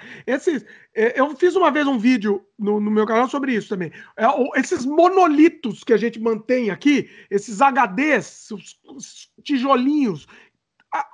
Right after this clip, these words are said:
daqui a quinhentos anos vai ser um objeto de ar-, ar-, arqueolo-, arqueologia lá, eles vão olhar esses tijolinhos e não vão saber o que fazer com eles, entendeu? E é, acabou, não tem o que fazer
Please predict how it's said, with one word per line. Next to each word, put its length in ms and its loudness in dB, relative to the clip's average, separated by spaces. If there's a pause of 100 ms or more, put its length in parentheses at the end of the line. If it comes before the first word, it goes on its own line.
(180)
daqui 320 0
a 180 4
quinhentos 800 -6
anos 340 -2 (320)
vai 240 0
ser 220 -10
um 460 -8
objeto 520 -6
de 120 -6
ar-, 120 -4
ar-, 280 -6
arqueolo-, 800 -2
arqueologia 720 2
lá, 300 0 (200)
eles 220 -6
vão 140 0
olhar 320 4
esses 200 -8
tijolinhos 840 -4 (260)
e 80 -2
não 140 0
vão 140 0
saber 220 -2
o 40 -6
que 80 -14
fazer 300 -2
com 180 -4
eles, 540 0 (100)
entendeu? 500 -2 (560)
E 80 8
é, 140 6 (320)
acabou, 580 -4 (220)
não 140 -6
tem 240 -4
o 40 -4
que 80 -20
fazer 380 -10